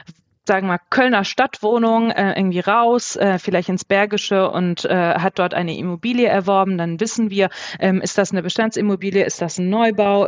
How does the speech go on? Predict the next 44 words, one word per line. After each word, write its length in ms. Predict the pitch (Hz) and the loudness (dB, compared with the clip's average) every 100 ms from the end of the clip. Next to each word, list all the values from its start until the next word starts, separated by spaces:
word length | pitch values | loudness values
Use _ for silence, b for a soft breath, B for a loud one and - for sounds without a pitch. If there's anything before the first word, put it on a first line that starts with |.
| 190 | 0
was 160 | 190 | 0
sind 160 | 196 185 | -2 -2
dort 180 | 170 - | -2 -4
für 140 | 180 | -10
Bodenverhältnisse, 1160 | 160 208 208 - 190 180 175 - 180 - 175 | -6 -6 -6 -2 0 2 0 -2 -4 -2 -2
was 160 | 165 165 | -2 -4
ist, 140 | 170 | -4
sind 180 | 190 185 | -4 -4
dort 140 | 175 - | -4 -6
vielleicht 320 | - 156 - | -4 -4 -4
auch 80 | 165 | -10
für 220 | - 185 | -4 -2
Wasserhärte 580 | 214 208 180 180 - 185 | 0 0 2 0 0 -6
gerade, 380 | - 170 175 | 0 0 2
was 160 | 165 - | -2 -4
hat 160 | 180 170 | -6 -6
das 120 | - | -6
für 80 | 107 | -6
einen 140 | 156 | -6
Einfluss 400 | 127 165 - - | -6 -8 -10 -10
auf 80 | 156 | -8
seine 240 | 120 123 | -6 -6
Pflanzen? 520 | - 196 190 196 190 - B B B | -4 -2 0 -2 -6 -8 B B B
Ähm, 300 | 185 180 185 | 0 0 0
und 340 | 208 233 226 - | 2 2 0 -2
wir 200 | 202 196 | -2 0
wissen 340 | 202 208 190 | -2 -2 0
aus 300 | - 190 - | 0 0 -2
seiner 380 | - 180 175 175 | -2 2 2 0
Kaufhistorie, 1000 | - 208 196 - 190 - 190 180 170 175 | 0 -2 -2 -4 -8 -4 -4 -2 0 0
was 320 | 160 170 - - - - | 0 -4 -4 -14 -20 -12
hat 240 | 160 180 | -4 -2
er 100 | 196 | 0
denn 180 | - - | -2 -6
schon, 280 | - 131 127 | -8 -8 -4
ne? 200 | 226 262 | -2 -2
Hat 140 | 180 | -4
er 80 | 131 | -6
einen 140 | 123 - | -10 -12
Pool, 420 | - 226 208 165 | -6 0 0 0
hat 140 | 170 | 0
er 100 | 147 | 0
einen, 160 | 143 143 B B B - | -2 -4 B B B -2
ähm, 480 | 185 170 165 165 | 0 0 -2 -4